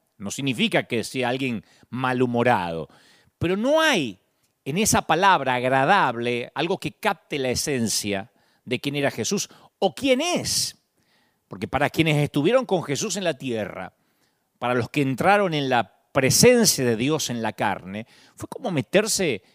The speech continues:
en el paso de, de un huracán, ¿no?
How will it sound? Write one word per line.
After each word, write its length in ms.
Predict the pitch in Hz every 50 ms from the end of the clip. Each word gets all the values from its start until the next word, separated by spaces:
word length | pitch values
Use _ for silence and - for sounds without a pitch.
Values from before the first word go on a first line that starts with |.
| _ _ _ _
en 120 | - 113
el 100 | 123 123
paso 460 | 113 - - 226 208 - - 170 139 117
de, 360 | 113 113 110 104 92 78 _ _ _ _ _ _ _ -
de 140 | 95 107 131
un 80 | 160
huracán, 680 | 196 190 143 117 - - 220 262 247 175 135 110 82 71 73
¿no? 340 | 87 113 170 269 381 427 -